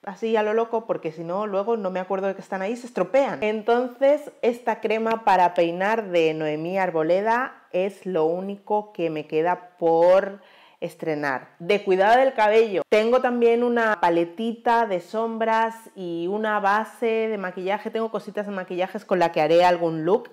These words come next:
Ya he hecho alguno en Instagram, pero haré algún vídeo en YouTube para que veas los productos. Pero en cuanto al cuidado del cabello, lo que tengo es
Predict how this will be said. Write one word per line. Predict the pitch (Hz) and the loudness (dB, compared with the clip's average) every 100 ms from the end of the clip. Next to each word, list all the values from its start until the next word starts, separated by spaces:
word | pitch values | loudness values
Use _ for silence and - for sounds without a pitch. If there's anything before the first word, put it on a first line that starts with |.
| - | -6
Ya | 196 269 | 2 2
he | |
hecho | 262 208 | 2 -2
alguno | 170 175 180 | -2 -2 -6
en | 165 | -6
Instagram, | 175 - 226 226 240 240 - - - - | -10 -10 -8 -4 -6 -8 -20 -20 -14 -2
pero | 196 180 170 165 160 156 151 | 0 4 4 4 4 4 4
haré | 151 165 | 2 2
algún | 180 165 156 147 139 | 2 0 -2 -4 -8
vídeo | 147 143 143 135 | -8 -8 -6 -6
en | 135 | -6
YouTube | 139 135 156 156 | -10 -10 -10 -4
para | 143 131 | -4 -4
que | 139 | -6
veas | 135 135 139 | -4 -4 -4
los | 147 135 | -6 -8
productos. | - 135 131 - 147 | -6 -8 -8 -12 -14
Pero | - 240 269 285 277 | 0 2 4 2 -2
en | 185 | -6
cuanto | 175 165 165 | -4 -2 -2
al | 160 | -4
cuidado | 165 196 220 | 0 4 4
del | 214 | 2
cabello, | 208 190 226 240 | 2 2 2 0
lo | 220 | 0
que | 180 | -2
tengo | - 196 208 202 | -4 -4 0 0
es | 226 | 0